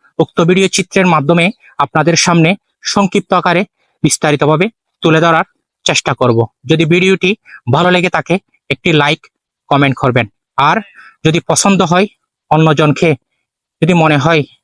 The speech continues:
এই ভিডিওটা শেয়ার দিলে আপনার প্রোফাইলও হবে সদকায়ে জারিয়ার উৎস,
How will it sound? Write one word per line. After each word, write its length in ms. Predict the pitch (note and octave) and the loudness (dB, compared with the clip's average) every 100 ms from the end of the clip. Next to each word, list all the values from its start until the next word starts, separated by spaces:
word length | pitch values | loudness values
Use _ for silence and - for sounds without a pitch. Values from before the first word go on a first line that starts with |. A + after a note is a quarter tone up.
| - | -2
এই 140 | D3 | -2
ভিডিওটা 460 | C#3+ E3 E3+ E3 D3+ B2+ - | 0 0 0 0 0 -4 -8
শেয়ার 320 | - - F3 C3 | -6 -2 -2 -2
দিলে 220 | D3 C#3+ - _ - | -2 -2 -6 _ -8
আপনার 300 | C#3 D3+ C#3 | -2 -2 -2
প্রোফাইলও 420 | - C#3 E3 E3 | -2 -4 0 0
হবে 220 | D3+ D3 C3+ - _ - | 0 0 -2 -8 _ -6
সদকায়ে 420 | F3 - E3 E3 | -6 -2 -2 0
জারিয়ার 400 | C#3+ C3+ C3 B2 | 2 2 2 2
উৎস, 140 | - | 0